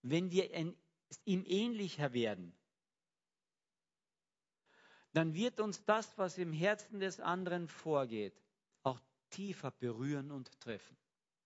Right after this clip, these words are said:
Dann geht er nach Jerusalem hinein und sieht,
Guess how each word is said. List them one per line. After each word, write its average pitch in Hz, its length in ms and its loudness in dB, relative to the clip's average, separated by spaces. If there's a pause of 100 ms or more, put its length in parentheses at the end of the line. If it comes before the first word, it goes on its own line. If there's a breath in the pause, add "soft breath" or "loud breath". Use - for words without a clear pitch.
(3250 soft breath)
Dann 151 240 0
geht 220 220 2
er 220 60 4
nach 190 200 2
Jerusalem 180 800 0
hinein 156 720 0
und 151 240 -6
sieht, 226 420 -6